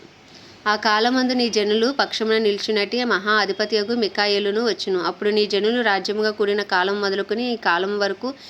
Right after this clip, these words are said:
ఎన్నటికీ కలుగునంత ఆపద కలుగును. అయితే నీ జనులలో గ్రంథమునందు దాఖలైన వారెవరో వారు తప్పించుకొందురు. మరియు సమాధులలో నిద్రించి అనేకులు మేలుకొనెదరు. కొందరు నిత్యజీవం అనుభవించుటకును,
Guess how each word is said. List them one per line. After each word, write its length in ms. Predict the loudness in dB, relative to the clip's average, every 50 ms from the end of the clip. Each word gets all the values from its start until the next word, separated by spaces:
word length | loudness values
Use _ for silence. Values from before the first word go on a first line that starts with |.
| -20 -20 -20 -6 -2
ఎన్నటికీ 480 | 0 2 2 2 0 0 -2 -2 -4 -2
కలుగునంత 500 | 0 0 0 2 2 2 0 0 2 2
ఆపద 320 | 2 2 0 -2 -2 -4
కలుగును. 380 | 0 0 0 0 0 0 0 0
అయితే 320 | 0 -2 -2 0 0 0
నీ 140 | 0 0 0
జనులలో 500 | 0 0 0 0 0 0 0 2 0 0
గ్రంథమునందు 720 | 0 0 0 0 0 0 0 0 0 0 0 0 0 0
దాఖలైన 520 | 2 0 0 0 0 0 0 0 0 0
వారెవరో 460 | 2 0 2 2 2 0 0 0 0 2
వారు 160 | 2 0 0
తప్పించుకొందురు. 840 | 0 -4 -4 -2 -4 -4 -4 -4 -6 -4 -2 -2 -2 -2 -2 -4 -6 -6 -12 -20 -20 -20 -20 -20 -20 -20 -20 -20 -8 -2
మరియు 380 | 0 2 2 4 4 2 2
సమాధులలో 680 | 2 2 0 2 4 2 2 4 4 2 4 4 2 2
నిద్రించి 500 | 2 0 0 0 0 0 0 0 0 0
అనేకులు 380 | 0 0 0 0 0 -2 -2 0
మేలుకొనెదరు. 640 | 0 0 0 0 0 -2 0 -2 0 -2 0 -2 -2
కొందరు 320 | -2 0 0 0 2 0
నిత్యజీవం 600 | 0 0 0 -2 -2 -4 -2 0 0 0 2 0 0
అనుభవించుటకును, 800 | 0 0 0 0 -2 -2 -2 -4 -4 -6 -4 -2 0 0 -2